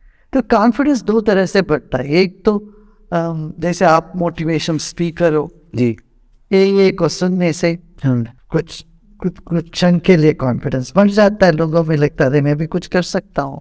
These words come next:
Speaker 2: जी।
Speaker 1: मुझे वो जीवन में उसको गहराई से उतरना हो, तो ध्यान करके क्या?
Speaker 2: हम्म।
Speaker 1: जब प्राणायाम करें, सुदर्शन क्रिया करें, ध्यान करेंगे, क्या होता है?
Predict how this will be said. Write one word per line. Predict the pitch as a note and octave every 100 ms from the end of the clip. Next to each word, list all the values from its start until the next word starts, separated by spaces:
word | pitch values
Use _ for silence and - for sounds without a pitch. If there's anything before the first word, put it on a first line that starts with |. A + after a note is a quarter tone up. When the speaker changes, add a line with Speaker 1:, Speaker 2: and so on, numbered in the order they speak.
| -
Speaker 2:
जी। | B2 A2+ - _ _ _ _ _ _ _ -
Speaker 1:
मुझे | A#3 C4+
वो | C#4 D4+ - - - - E3+ D3
जीवन | F3 A3+ C4 C4+
में | C4+ C4
उसको | A3 - C4 - - -
गहराई | E3 D#3 G3+ C#4
से | B3+ C4
उतरना | G3+ G#3 G3+ G3+
हो, | F#3
तो | G#3 A#3+
ध्यान | D3 C3+ C3+
करके | B2+ - -
क्या? | - A#2+ -
Speaker 2:
हम्म। | C3+ B2 G#2+ - -
Speaker 1:
जब | F#3+ F#3
प्राणायाम | - B2+ C#3 G3 G3
करें, | F#3 D#3+
सुदर्शन | C#3+ F#3 A3 A#3+ D4+
क्रिया | - D#3+ C#3+
करें, | C3 C3
ध्यान | A#2+ D3 G#3
करेंगे, | G3+ D#3+ C#3+ C#3
क्या | C#3 G3
होता | G3+ -
है? | A#3